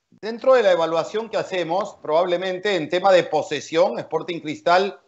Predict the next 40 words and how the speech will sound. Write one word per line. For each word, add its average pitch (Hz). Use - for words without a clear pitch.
le 151
lleva 180
ventaja 165
a -
la 196
U. 220
La 147
U 233
ha 202
sabido 226
convertirse 180
en 208
un 220
equipo 214
que, 175
teniendo 220
poco 226
la 196
pelota, 214
ha 165
sido 214
muy 220
práctico 226
y 170
ha 170
sido 208
muy 247
profundo, 233
eh, 151
a 151
la 156
hora 190
de, 165
de 151
generar 160
desequilibrio. 151
La 143
velocidad 151
de 185
Quintero, 214